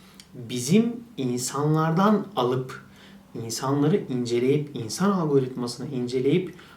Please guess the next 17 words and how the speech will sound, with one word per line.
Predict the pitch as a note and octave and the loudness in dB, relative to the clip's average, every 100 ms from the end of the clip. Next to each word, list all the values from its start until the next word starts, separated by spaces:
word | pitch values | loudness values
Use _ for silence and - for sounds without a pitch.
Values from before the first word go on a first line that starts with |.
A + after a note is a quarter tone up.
| - - | -20 -2
robotlara | A#2+ B2 B2 C3+ F3 | 0 0 0 4 6
yüklediğimiz | B3 - D#3 D3 C3 - | 4 2 -2 2 0 0
algoritma | B2+ A#2+ A#2+ A#2 - F#3 A3+ - - C#3+ | -2 -2 -2 -4 -6 -4 -4 -8 -18 -16
bize | - C3 C#3 E3+ F3+ F3+ C#3+ | -12 -8 -4 -2 -2 -6 -2
ne | D3 | 0
yapacak? | C#3+ - - - - - - - - - - - A#2 B2+ | 2 0 -8 -12 -16 -20 -20 -20 -20 -20 -20 -18 -10 0
Burası | E3+ E3+ - F3 F3+ - - - - - - - - - - - | 2 2 0 -2 -2 -6 -18 -20 -20 -20 -20 -20 -20 -20 -20 -10
in-, | D3+ C3+ C3+ C3 | -2 0 0 -2
düşündükçe | B2+ E3+ F3 G#3 - D3+ | -2 0 0 0 0 4
böyle | D3 G3 B3 - - - - - | 6 4 2 -4 -16 -20 -20 -10
insanın | C#3 - D#3 D#3 | -8 -2 -2 -2
kafasını | - C3 D3 D#3+ | -4 -6 -2 -2
karıştırıyor. | - B2+ - - A2+ G#2 - - - - - - - | 0 -2 -4 -6 -6 -8 -12 -20 -20 -20 -20 -20 -4
Belki | B2+ D3+ D#3+ F3+ | 2 2 4 2
bu | D#3+ | 4
algoritmayla | D#3+ D#3 F#3 G3 F#3+ F#3 D#3+ | 2 4 4 4 4 4 4
beraber, | C3 A#2+ A#2 D3 - - | 4 2 2 0 -2 -6